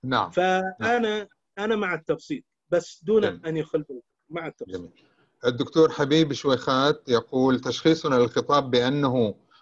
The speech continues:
Speaker 1: وصاية أم غير ذا-، أم غير ذلك لا يغير كثيرًا في ماهية وطبيعة الخطاب. قد تكون المشكلة هي قراءتها بأنها واص-، وصاية، قراءتها بأنها وصاية،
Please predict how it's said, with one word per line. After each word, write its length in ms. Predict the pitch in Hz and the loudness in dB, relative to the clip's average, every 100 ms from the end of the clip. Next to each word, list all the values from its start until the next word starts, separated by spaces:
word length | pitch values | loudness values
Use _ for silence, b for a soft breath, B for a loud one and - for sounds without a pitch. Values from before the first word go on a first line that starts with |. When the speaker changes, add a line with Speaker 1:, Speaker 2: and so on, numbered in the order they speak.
| _ | _
Speaker 1:
وصاية 680 | 120 123 - 156 131 117 117 | -2 0 2 4 6 4 2
أم 120 | 117 | -2
غير 340 | 113 160 160 139 | 2 4 4 4
ذا-، 440 | 131 160 160 147 | 2 4 2 2
أم 120 | 123 120 | -2 2
غير 260 | 151 143 | 4 4
ذلك 500 | 123 139 151 160 160 - | 4 4 4 2 2 -2
لا 220 | 135 156 | 2 4
يغير 480 | 180 165 160 165 135 | 4 6 6 6 4
كثيرًا 420 | - 135 151 131 | 2 0 2 2
في 180 | 127 127 | 0 -2
ماهية 600 | 120 123 139 143 143 - _ _ - | -2 -2 0 0 -2 -4 _ _ -2
وطبيعة 460 | 113 123 143 131 123 | 0 4 4 2 0
الخطاب. 460 | - - 110 90 - _ _ _ | -8 -4 -2 -2 -6 _ _ _
قد 160 | 127 - | -4 -4
تكون 260 | 135 165 | 0 2
المشكلة 520 | 151 143 170 - 156 143 | 2 2 0 2 4 4
هي 160 | 143 | 2
قراءتها 840 | 131 - 123 139 147 151 170 156 151 | 2 2 4 4 2 2 2 4 2
بأنها 520 | 139 127 131 135 147 139 | 2 0 0 0 2 4
واص-، 320 | 127 120 - | 2 2 -2
وصاية، 580 | 123 120 139 120 95 - _ _ _ _ _ _ _ | -4 -2 2 2 0 -4 _ _ _ _ _ _ _
قراءتها 640 | 117 117 123 135 143 139 127 | 0 2 2 2 2 4 4
بأنها 560 | 127 120 127 123 127 | 4 0 2 0 2
وصاية، 640 | 120 113 131 131 143 151 | 2 2 2 4 4 2